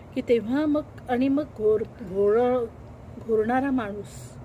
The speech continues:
हा, ह्याला शांत झोप लागत नाही. तर तेव्हा खोकला हा जसा आजार नाही तसंच घोरणं हाही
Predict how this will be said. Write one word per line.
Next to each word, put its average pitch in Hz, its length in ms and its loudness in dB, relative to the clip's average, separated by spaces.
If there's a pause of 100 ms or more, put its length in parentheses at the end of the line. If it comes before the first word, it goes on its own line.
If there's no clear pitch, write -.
हा, 247 60 -2
ह्याला 240 340 -2
शांत 202 400 -6
झोप 247 240 -4
लागत 196 180 -4
नाही. - 280 -14 (1400)
तर 269 140 0
तेव्हा 269 420 0 (120)
खोकला 262 380 0
हा 285 140 0
जसा 269 320 0
आजार 240 600 0
नाही 240 220 -4 (100)
तसंच 226 600 0 (140)
घोरणं 208 640 2 (640)
हाही 233 200 4